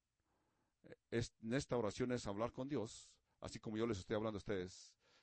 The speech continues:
Quiero que ustedes repitan esta oración audible después de mí. Recuerden, estamos hablando con Dios. "Querido Dios, soy pecador. Me duele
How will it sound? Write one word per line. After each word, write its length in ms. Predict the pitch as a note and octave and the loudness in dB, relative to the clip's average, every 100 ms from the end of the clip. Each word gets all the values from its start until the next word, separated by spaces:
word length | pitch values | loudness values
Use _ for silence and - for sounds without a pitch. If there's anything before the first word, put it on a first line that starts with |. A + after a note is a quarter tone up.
| _ | _
Quiero 240 | A#2+ A#2+ | 0 2
que 60 | A2 | 0
ustedes 200 | G2 C3 | 2 0
repitan 300 | - A#2+ A2 | 0 -2 -2
esta 220 | A#2+ G#2+ | -2 -2
oración 680 | G2 F2+ E2 - D#3 G2+ A#2 _ _ - _ _ _ _ _ - | -2 -2 -4 -4 -4 -4 -8 _ _ -20 _ _ _ _ _ -6
audible 720 | D#2 D#2 A#2 E3 G#2 D#2+ - _ | -4 -2 -2 -2 -2 -4 -6 _
después 380 | G#2 - A#2 A#2 | -4 2 4 4
de 100 | G#2+ | 0
mí. 200 | F2 - _ _ _ _ _ _ | -4 -10 _ _ _ _ _ _
Recuerden, 640 | G2+ F#2 - G2+ C3 E2 | -6 -4 4 4 4 -4
estamos 360 | C#2+ - G#2+ D3 | -8 -6 -6 -4
hablando 260 | B2 C#3 | -2 -2
con 140 | D3+ D#3 | 0 2
Dios. 480 | D#3+ F2+ - - - _ _ _ - _ _ _ _ _ | 2 0 -6 -18 -20 _ _ _ -20 _ _ _ _ _
"Querido 360 | A2+ B2 F#3 | 4 4 6
Dios, 460 | D3 E3 G#3+ - - _ _ _ _ _ _ _ _ - _ _ | 8 6 4 -4 -14 _ _ _ _ _ _ _ _ -20 _ _
soy 280 | - C3 F#3+ | 2 10 10
pecador. 540 | - D3 G#2 F2+ E2 G#2 - _ _ _ _ _ _ _ _ _ _ _ _ _ _ _ _ _ _ _ _ _ _ _ G#2 | 8 2 4 2 0 -2 -16 _ _ _ _ _ _ _ _ _ _ _ _ _ _ _ _ _ _ _ _ _ _ _ -2
Me 260 | A2+ A2+ | 4 6
duele 580 | G#2 C#3+ G3 E3+ D#3+ D3 | 8 10 12 10 10 6